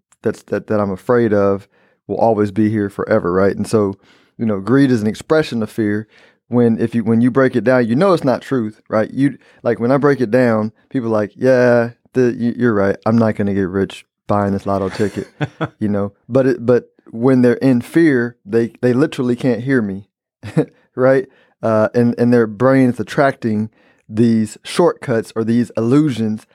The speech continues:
Speaker 1: out of their current circumstance.
Speaker 2: And of course, you know, the odds of winning the lotto, I, I, I, are, are billions to one. So you,
Speaker 1: Y-, yep.
Speaker 2: so what I'm, <laughs> what I'm gathering here,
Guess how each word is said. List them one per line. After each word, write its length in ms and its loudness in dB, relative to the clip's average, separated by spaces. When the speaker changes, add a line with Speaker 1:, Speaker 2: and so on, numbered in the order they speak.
Speaker 1:
out 180 2
of 160 2
their 140 0
current 380 -2
circumstance. 840 -6
Speaker 2:
And 100 -14
of 60 -14
course, 300 -6
you 100 -12
know, 100 -2
the 160 0
odds 220 0
of 100 -8
winning 560 -2
the 120 0
lotto, 640 0
I, 280 -18
I, 160 -6
I, 340 -4
are, 420 -2
are 120 -2
billions 480 2
to 100 -4
one. 340 0
So 180 -2
you, 360 -2
Speaker 1:
Y-, 340 -20
yep. 340 -2
Speaker 2:
so 140 0
what 160 2
I'm, 160 2
<laughs> 680 -6
what 240 0
I'm 100 0
gathering 500 2
here, 320 -2